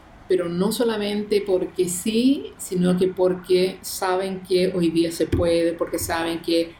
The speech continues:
esta energía tiene sus impactos, porque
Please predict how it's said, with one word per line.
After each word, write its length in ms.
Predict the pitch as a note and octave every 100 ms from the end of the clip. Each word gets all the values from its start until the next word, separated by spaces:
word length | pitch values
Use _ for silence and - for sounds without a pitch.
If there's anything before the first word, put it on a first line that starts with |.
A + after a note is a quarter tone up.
| -
esta 240 | E3 D3+
energía 680 | E3 D#3+ D#3 E3 E3 E3 D#3
tiene 280 | D#3 D#3 D#3
sus 140 | D#3+
impactos, 840 | D#3 D#3+ D#3+ D#3+ D#3+ D#3+ - E3 D#3+
porque 560 | E3+ D#3+ - E3 E3+